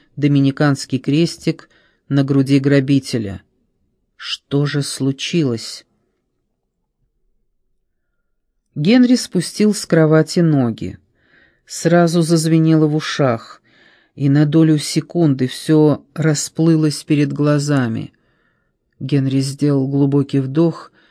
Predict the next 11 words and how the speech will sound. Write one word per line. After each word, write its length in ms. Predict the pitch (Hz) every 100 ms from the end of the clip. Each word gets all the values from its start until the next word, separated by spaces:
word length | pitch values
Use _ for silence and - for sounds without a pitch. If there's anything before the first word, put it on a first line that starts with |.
| _ _
и 100 | -
ощутил 500 | 131 - 147 - 151
исходящий 880 | 143 - 147 139 147 147 - - 139
от 280 | - 143 -
одеяла 520 | 135 139 143 156 151
знакомый 540 | 131 139 135 143 143
запах. 640 | 139 135 117 110 113 - - _ _ _ _ _ _ _ _ _ _ _ _ _ _ _ _
Профессор 500 | 160 165 233 226 196
потрогал 580 | - 175 180 190 165 156
замызганную 760 | 143 160 156 139 139 135 131
шерсть, 680 | 127 - 196 190 - - -